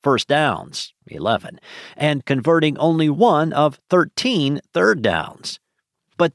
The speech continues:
that's not what's memorable about the Patriots' sixteen thirteen O T win.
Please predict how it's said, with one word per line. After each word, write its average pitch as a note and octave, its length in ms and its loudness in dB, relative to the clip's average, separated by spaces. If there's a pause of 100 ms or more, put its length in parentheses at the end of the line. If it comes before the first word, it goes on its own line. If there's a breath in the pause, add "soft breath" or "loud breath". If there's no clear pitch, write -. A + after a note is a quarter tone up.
that's C#4 380 -2
not G3 380 0
what's C#3+ 320 -2
memorable G2 560 -2
about G#2+ 300 -6
the - 80 -14
Patriots' C#3 640 -4
sixteen E3 560 -4
thirteen A#2 480 -2
O G2 120 2
T F#2 240 -6
win. F2 420 -8